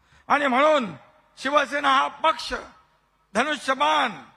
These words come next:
आणि पक्षातले हजारो लाखो कार्यकर्ते,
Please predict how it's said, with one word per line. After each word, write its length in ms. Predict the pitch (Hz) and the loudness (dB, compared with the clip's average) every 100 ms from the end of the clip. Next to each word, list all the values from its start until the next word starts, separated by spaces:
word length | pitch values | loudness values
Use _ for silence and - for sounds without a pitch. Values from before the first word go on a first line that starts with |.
| _ _ _ - | _ _ _ -2
आणि 320 | 226 254 247 | 0 0 -2
पक्षातले 680 | - 226 - 247 247 247 233 | -4 -6 -4 -2 -2 -2 -4
हजारो 460 | 170 220 240 240 233 | -2 -2 0 0 0
लाखो 360 | 233 226 254 | 0 0 -2
कार्यकर्ते, 1000 | 247 233 240 247 226 220 - 269 320 285 | -4 -2 -2 -4 -4 -6 -2 4 4 4